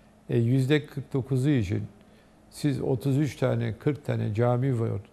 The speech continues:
diyorsunuz. Aleviler için bir tane cemevi yok. Böyle bir şehir düşünülebilir mi? Barış içinde yaşaması düşünülebilir mi? Vatandaşların yine sağduyusu yöneticilerinkinden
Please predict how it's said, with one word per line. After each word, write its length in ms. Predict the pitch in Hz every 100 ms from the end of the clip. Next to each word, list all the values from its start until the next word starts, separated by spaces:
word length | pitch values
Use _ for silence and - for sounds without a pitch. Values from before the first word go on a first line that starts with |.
| 107
diyorsunuz. 580 | 110 113 - 120 147 - - - - - -
Aleviler 600 | - 120 127 127 123 143
için 360 | 139 110 131 131
bir 100 | 147
tane 320 | 131 127 135
cemevi 460 | 120 123 117 117 120
yok. 180 | 113 107 - - - - _ -
Böyle 440 | 98 147 190 160
bir 140 | 131 107
şehir 440 | - 113 127 101
düşünülebilir 760 | 98 - 113 117 117 110 156 175
mi? 160 | 101 90 - - _ _ -
Barış 320 | 107 127 131 123
içinde 360 | 110 120 120
yaşaması 720 | 120 117 - 117 117 98 117
düşünülebilir 760 | 104 90 107 107 110 104 117 135
mi? 140 | 107 104 - _ _ _ _ _ _ _ _ 110
Vatandaşların 760 | 120 156 160 165 135 - 170
yine 320 | 160 135 147 120
sağduyusu 680 | - 175 170 147 117 90 107
yöneticilerinkinden 1200 | 113 127 120 127 123 135 147 123 131 131 135